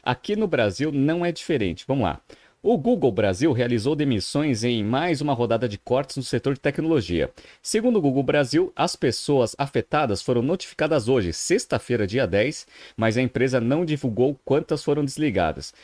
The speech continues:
Os cortes, conforme apurado pelo Bloomberg Linha, aconteceram em ao menos duas áreas:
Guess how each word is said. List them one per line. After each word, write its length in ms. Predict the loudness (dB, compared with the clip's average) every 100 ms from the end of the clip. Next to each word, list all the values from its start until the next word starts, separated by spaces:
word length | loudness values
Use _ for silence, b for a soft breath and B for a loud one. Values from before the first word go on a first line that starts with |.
| B
Os 180 | -4 -2
cortes, 460 | 0 2 2 0 -6
conforme 380 | -4 0 -2 -2
apurado 360 | -2 0 0
pelo 200 | 0 0
Bloomberg 360 | 0 0 2 2
Linha, 320 | 2 2 -2 _ b
aconteceram 800 | -6 -2 0 0 2 2 2 0 -2 0
em 200 | 0 2
ao 180 | 2 2
menos 340 | 2 -2 -2
duas 320 | 0 2 2
áreas: 400 | 2 0 -2 -8